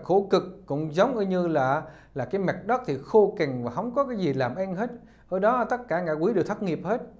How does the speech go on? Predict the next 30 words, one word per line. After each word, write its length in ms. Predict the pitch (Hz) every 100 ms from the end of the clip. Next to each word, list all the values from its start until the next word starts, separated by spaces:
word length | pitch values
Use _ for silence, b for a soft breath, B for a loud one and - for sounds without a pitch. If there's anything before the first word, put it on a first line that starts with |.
| - _ -
Ừ, 80 | 165 160
chúng 200 | 226 240
ta 180 | 196 170
thì 140 | 156
homeless 400 | 147 165 170 233
còn, 200 | - 147 135 -
còn 280 | - 156 147
có, 340 | 147 156 196 B B -
có 80 |
khi 140 | - 190
kiếm 260 | 185 254
gì 60 | 226
đó 140 | 160
làm 280 | 202 160 139
chút 140 | 160 -
xíu 160 | 247
cũng 140 | 190 151
được. 320 | 160 160 B B B -
Nhưng 220 | 185 185
mà 340 | 160 143 180 185
ở 140 | 165 165
cái 100 | 208
cõi 240 | - 139 160
đó 200 | 214 247
thì 80 | 202
không 160 | 135 190
có 60 |
gì 140 | 202 135
để 120 | 127
làm 240 | 127 113